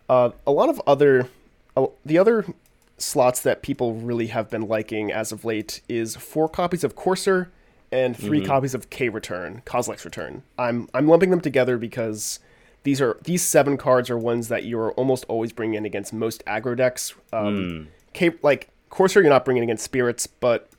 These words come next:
Speaker 1: every, every other aggro deck, whether that be blue-red or mono-red, mono-black, uh,
Speaker 2: Anything
Speaker 1: these are
Speaker 2: ground-based.
Speaker 1: Yes. These, these are the cards that will help you, uh, maybe not win the game, but allow you to survive a little longer.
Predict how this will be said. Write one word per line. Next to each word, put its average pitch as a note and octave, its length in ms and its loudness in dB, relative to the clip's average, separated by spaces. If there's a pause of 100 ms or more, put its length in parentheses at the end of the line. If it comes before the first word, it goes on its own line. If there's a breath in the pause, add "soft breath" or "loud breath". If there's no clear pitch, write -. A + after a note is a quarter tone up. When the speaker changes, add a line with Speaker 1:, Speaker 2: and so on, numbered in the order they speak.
(760 soft breath)
Speaker 1:
every, F#3 320 0
every F3 220 2
other C3+ 180 2
aggro A2 320 -4
deck, A#2+ 200 -4
whether A#2 160 -4
that A2 80 -8
be A#2 100 -8
blue-red B2+ 520 0
or A#2+ 160 -2
mono-red, A#2 640 -2
mono-black, G#2+ 920 -4 (400)
uh, G2+ 160 -6
Speaker 2:
Anything A2+ 300 -2
Speaker 1:
these D3+ 120 0
are G2+ 40 4
Speaker 2:
ground-based. E2+ 800 -6 (140)
Speaker 1:
Yes. - 540 -6
These, D#3+ 200 -6
these F#3+ 240 -2
are G3 40 -2
the F#3+ 80 4
cards C#3+ 340 4
that A#2 120 0
will A#2+ 100 -2
help A#2+ 220 0
you, A2+ 380 -4 (360)
uh, G#2 260 -4 (440)
maybe D#3+ 240 4
not D#3+ 240 6
win C3+ 200 2
the D#3 80 2
game, D#3+ 340 2
but B2 300 0 (280 loud breath)
allow C3+ 220 2
you C#3 140 2
to C3 120 -6
survive A2 560 -6
a G#2+ 60 -4
little G#2 360 -6
longer. F2 460 -10